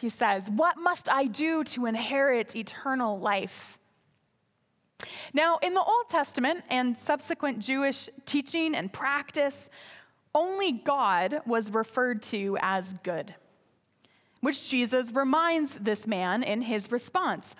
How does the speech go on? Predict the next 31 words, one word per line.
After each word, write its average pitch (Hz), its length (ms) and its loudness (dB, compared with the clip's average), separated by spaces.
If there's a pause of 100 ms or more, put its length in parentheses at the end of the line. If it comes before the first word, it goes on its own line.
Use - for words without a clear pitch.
(220)
"Why 277 320 4
do 320 120 -2
you 302 200 2
call 226 340 0
me 214 360 -2
good? 208 500 -4 (1000)
No 240 160 2
one 302 280 2
is 214 160 0
good 196 540 0 (300)
except 220 420 -2
God 214 480 2
alone." 202 560 -4 (1900)
And 269 60 4
on 330 100 6
first 440 320 2
reading, 349 300 4
that's 294 180 2
a 311 60 -2
little 277 240 2
problematic 247 800 2
for 185 240 -2
us, 175 380 0
right? - 360 0 (600)
Because, 254 240 0
hey, 311 380 2
Jesus, 269 560 2
in 240 180 2
case 277 300 0
you 254 100 0
forgot, 214 560 2